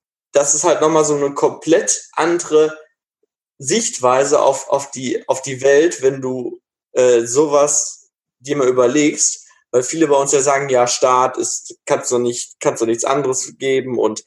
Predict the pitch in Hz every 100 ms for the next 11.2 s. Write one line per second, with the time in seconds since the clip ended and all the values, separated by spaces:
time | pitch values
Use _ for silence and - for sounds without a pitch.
0 | _ _ 131 131 127 131 123 147 135 123
1 | - 127 - 123 110 110 113 - 175 196
2 | 202 - - 113 117 117 131 117 113 117
3 | 113 113 120 131 147 147 - _ _ _
4 | - 127 131 131 120 - 113 - 120 117
5 | 175 - - 143 208 - _ _ _ -
6 | 110 135 139 139 - 139 160 139 139 139
7 | 139 147 151 - _ _ 123 139 156 151
8 | 135 135 135 131 131 - 123 123 131 127
9 | 123 117 117 147 131 117 113 - 127 123
10 | 120 117 - 113 - 117 123 135 131 135
11 | 160